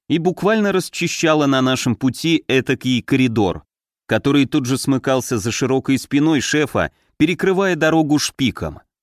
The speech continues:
Если они вообще пытались за нами идти, не так уж просто вертеть головой, когда тебя силком тащат за шиворот, однако кое-что рассмотреть я всё же успел. Несколько фигур явно следовали в нашем направлении с полсотни шагов,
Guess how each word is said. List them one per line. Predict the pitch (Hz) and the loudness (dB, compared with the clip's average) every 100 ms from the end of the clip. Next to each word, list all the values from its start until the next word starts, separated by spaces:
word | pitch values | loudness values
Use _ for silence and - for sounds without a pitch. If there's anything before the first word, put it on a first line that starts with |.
| _ _ - | _ _ -6
Если | 92 123 117 135 | -2 0 0 0
они | 139 151 | 2 2
вообще | 147 147 - 208 | 2 0 0 -2
пытались | - 156 156 156 117 | 0 0 0 0 0
за | 90 110 | -2 -2
нами | 113 104 104 120 | 0 0 0 -2
идти, | - - 87 71 _ _ _ - | -4 -6 -6 -8 _ _ _ -8
не | 95 | -4
так | 95 131 147 | 0 -2 -2
уж | 127 | -4
просто | - 156 160 - | -2 -2 0 -2
вертеть | 143 151 - 156 127 | 0 0 0 0 0
головой, | 110 139 143 156 120 | 0 0 2 0 0
когда | 123 117 120 | -2 -2 0
тебя | 131 139 131 | -2 0 0
силком | 131 - 151 - 165 135 | -2 0 0 2 2 2
тащат | 135 127 - 107 | 0 -2 -2 -4
за | 87 117 | -2 -2
шиворот, | - 160 131 104 - _ _ _ | 0 0 0 -2 -4 _ _ _
однако | - 98 123 196 190 185 | -4 -2 0 -2 0 -2
кое-что | 196 214 190 - 190 | 0 0 0 0 0
рассмотреть | 175 - 156 151 151 147 - | 0 -2 -2 0 0 0 0
я | 135 | -2
всё | - 143 127 | -2 -2 0
же | 123 | 0
успел. | 120 - - 98 80 - _ _ _ _ _ | 0 -2 -2 -2 -2 -8 _ _ _ _ _
Несколько | 101 127 135 165 143 147 | -2 0 0 0 0 0
фигур | 160 151 180 | 0 2 4
явно | 156 151 139 151 | 4 2 2 -2
следовали | - 151 160 143 143 | 0 0 0 0 0
в | 127 | 0
нашем | 123 135 - 131 | 0 -2 0 0
направлении | 131 139 127 131 139 135 123 | 0 -2 -2 2 2 2 0
с | - | -2
полсотни | 127 123 - 139 139 | -2 -2 -2 -2 -2
шагов, | 127 131 127 135 98 - | 0 0 0 0 -2 -6